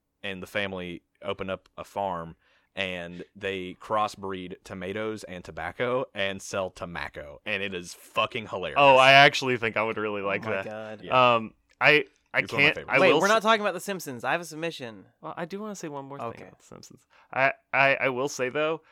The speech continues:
Speaker 2: it's weird to go back, or, like, it's weird that The Simpsons is, like, as old as I am. <laughs> Like,
Speaker 1: Older, dude, yeah.
Speaker 2: older than I am. It's just,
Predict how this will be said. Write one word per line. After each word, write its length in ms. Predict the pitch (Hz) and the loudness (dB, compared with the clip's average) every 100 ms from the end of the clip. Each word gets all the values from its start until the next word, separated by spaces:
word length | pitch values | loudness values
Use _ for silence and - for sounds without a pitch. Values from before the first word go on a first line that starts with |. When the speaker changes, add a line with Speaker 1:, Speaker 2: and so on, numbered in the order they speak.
| _ _ _ _ - | _ _ _ _ -10
Speaker 2:
it's 180 | 139 117 107 _ _ _ _ _ - 110 113 | -8 -8 -18 _ _ _ _ _ -20 -18 -6
weird 640 | 135 147 160 160 147 - | 0 2 2 0 -4 -8
to 100 | 160 | -8
go 240 | 113 120 | -2 -2
back, 480 | 127 120 113 135 - _ | 0 2 0 -2 -10 _
or, 120 | 151 160 | 2 4
like, 200 | 160 165 | 4 4
it's 180 | 170 | 0
weird 220 | 139 180 196 | 2 2 2
that 100 | 156 | -4
The 80 | |
Simpsons 640 | 143 139 139 175 175 175 - | -4 -2 -2 -2 -4 -6 -6
is, 220 | 143 135 131 | -6 -6 -2
like, 360 | 123 113 - _ _ _ _ _ _ _ - | -2 -2 -6 _ _ _ _ _ _ _ -4
as 180 | 123 | -4
old 320 | 107 110 117 113 | -4 -8 -8 -8
as 120 | 95 | -10
I 320 | 82 85 - - | -8 -8 -10 -20
am. 80 | _ | _
<laughs> 40 | _ _ - - | _ _ -2 10
Like, 220 | 220 - | 10 10
Speaker 1:
Older, 320 | 131 165 110 | 4 4 2
dude, 260 | 98 104 101 | -6 -8 4
yeah. 60 | |
Speaker 2:
older 320 | 143 180 190 175 | 8 8 8 6
than 140 | 151 | 6
I 180 | 123 113 | 4 4
am. 260 | 104 101 | 2 0
It's 240 | 127 165 - | 0 -2 -2
just, 280 | - 254 | 0 -2